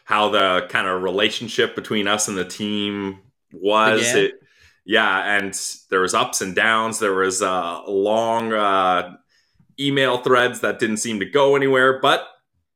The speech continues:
Speaker 1: the winds of change are here, and it really seems like, uh, the, the team and the P R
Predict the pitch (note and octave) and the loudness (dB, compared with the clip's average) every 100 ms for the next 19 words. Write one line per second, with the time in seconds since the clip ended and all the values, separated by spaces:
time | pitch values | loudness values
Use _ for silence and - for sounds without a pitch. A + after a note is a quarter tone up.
0 | _ _ _ _ - _ F#2 B2 C#3 A#2+ | _ _ _ _ -20 _ -2 -2 -2 -4
1 | A#2+ C3 B2+ A2+ G2+ G2 A#2 A#2 F2+ F#2 | -2 -2 2 4 4 2 2 2 2 0
2 | G#2 A2+ G#2+ A2+ G#2+ - F#2+ F#2 - G2+ | 2 2 0 -2 -2 0 2 0 0 0
3 | F#2+ F2 F2+ E2 G2 - G#2+ G#2+ G#2+ G#2 | 2 0 -2 -2 -6 -4 -6 -2 -2 -2
4 | F#2+ F2+ F2 E2+ - G#2+ G2 G2+ G2+ G2+ | -2 0 0 -2 -4 0 2 4 4 2
5 | G2 | -2